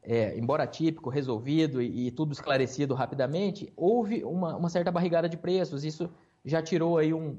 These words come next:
trinta dias de, de entre-safra praticamente do mercado no que diz respeito à possibilidade de uma escalada maior de preços. Então isso vai limitando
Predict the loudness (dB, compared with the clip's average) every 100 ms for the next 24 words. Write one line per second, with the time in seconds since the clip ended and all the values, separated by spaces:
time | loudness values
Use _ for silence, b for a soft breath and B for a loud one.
0 | -14 -20 -2 0 2 2 2 2 2 2
1 | 2 -4 -4 -2 -2 0 -2 0 0 0
2 | 0 -2 -4 -2 -2 -4 -4 -2 0 2
3 | 0 0 -10 B B -10 -8 -4 -2 -2
4 | 0 0 0 -2 -4 0 2 0 0 -6
5 | -6 -2 2 2 0 -2 -2 -4 -4 -2
6 | -2 -2 -8 -6 -4 -4 -2 0 0 0
7 | 2 2 2 -2